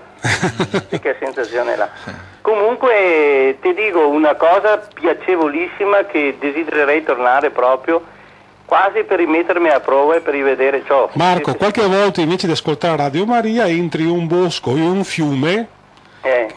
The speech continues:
Speaker 1: e poi prova, ad esempio, co-, hai mai provato con le ninfe dei fiumi?
Speaker 2: Sì, beh, o brutte?
Speaker 1: Prova!
Speaker 2: <laughs>
Speaker 1: Mica posso raccontartene.
Speaker 2: Dai, che scherzo. Va bene. No, no, e Francesco mi contento delle poche, delle poche esperienze, mi basta qui, eh, è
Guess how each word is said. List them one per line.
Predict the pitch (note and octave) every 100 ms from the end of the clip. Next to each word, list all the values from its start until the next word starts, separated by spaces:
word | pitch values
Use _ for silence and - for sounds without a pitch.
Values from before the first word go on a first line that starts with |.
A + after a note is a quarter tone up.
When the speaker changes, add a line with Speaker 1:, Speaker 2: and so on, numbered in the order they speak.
| - -
Speaker 1:
e | F#3 E3+
poi | - B3+
prova, | - D3+ A#3+
ad |
esempio, | G#3 D#3 G3 F#3+
co-, | D#3+
hai | D3
mai | E3+
provato | G3+ G#3+ E3+ B2+ C3+
con | C#3
le | C3+
ninfe | C#3+ D3+ - - D3+ A#2+ - - -
dei | C3+ D#3
fiumi? | - D3+ A2 - - - - _ _ _ - C3
Speaker 2:
Sì, | D#3+ C3
beh, | C3 E3
o | G3+
brutte? | D#3+ C3 A#2 G2+ F#2+ - - - - -
Speaker 1:
Prova! | - F#2+ E3 C#4+ B3+ - - - -
Speaker 2:
<laughs> | - - F3+ - F#3
Speaker 1:
Mica | F3 F#3+
posso | - D#3+ D3
raccontartene. | B2+ A2 G#2 A#2+ D3+ C#4 C#4 A2 - B3+ - - -
Speaker 2:
Dai, | A#2+ A2+
che | A#2 G#2
scherzo. | G#2 G#2+ A2+
Va | B2 D#3+
bene. | D#3 C#3 E3+
No, | G3 G#3
no, | F3+ D#3+ - -
e | C#3
Francesco | C#3 C3 E3 E3
mi | E3 D#3
contento | D#3 D#3 D#3+ E3
delle | C3+
poche, | A#2 C3 B2+ B2+
delle | A#2
poche | A#2 C3 B2+ B2
esperienze, | - A2 G#2+ G#2+ G#2+ A2
mi | A2+
basta | C3 C#3+ C3
qui, | A2 A#2
eh, | A#2+ B2+ A2+
è | A#2